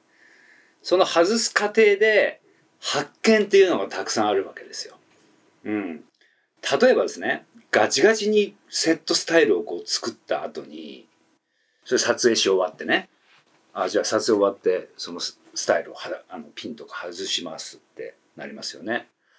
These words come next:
で、外してる段階で、「ちょっと待てよ」ってなるわけですよ。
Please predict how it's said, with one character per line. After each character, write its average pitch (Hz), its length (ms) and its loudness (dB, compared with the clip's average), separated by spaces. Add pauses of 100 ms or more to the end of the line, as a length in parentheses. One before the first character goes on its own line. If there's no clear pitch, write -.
(200)
で、 - 80 6
外 214 400 2
し - 160 0
て 262 100 4
る 233 140 2
段 214 240 4
階 202 220 4
で、 190 340 4
「ち - 180 -2
ょ 302 60 -8
っ - 100 -20
と - 140 6
待 110 180 0
て - 120 -4
よ」 80 200 -2
っ - 140 -20
て - 100 -6
な 78 120 -6
る 85 100 -8
わ - 80 -6
け - 100 -16
で - 60 -16
す - 140 -6
よ。 - 100 -18